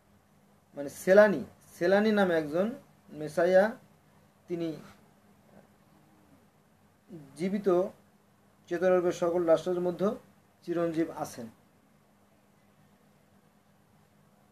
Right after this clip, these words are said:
অর্থাৎ সৃষ্টিকর্তা, আহ, বিভিন্ন জাতির জন্য যে এক একজন মহামানব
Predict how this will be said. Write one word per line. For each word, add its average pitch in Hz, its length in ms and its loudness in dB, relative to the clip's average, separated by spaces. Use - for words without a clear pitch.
অর্থাৎ 185 300 2
সৃষ্টিকর্তা, 202 920 2
আহ, 139 500 -2
বিভিন্ন 190 600 2
জাতির 165 340 0
জন্য 180 420 2
যে 143 260 -6
এক 143 280 -10
একজন 160 180 -2
মহামানব 175 520 0